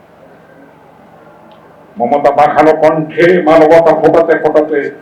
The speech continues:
অদম্য অপরাজেয় সীতারুণ্য, যার নাম ছিল মুগ্ধ,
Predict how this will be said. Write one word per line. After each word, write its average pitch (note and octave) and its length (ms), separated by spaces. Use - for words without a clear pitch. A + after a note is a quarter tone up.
অদম্য D#3 500
অপরাজেয় D3+ 760
সীতারুণ্য, D3 800
যার D#3 280
নাম D#3+ 260
ছিল D3+ 240
মুগ্ধ, - 560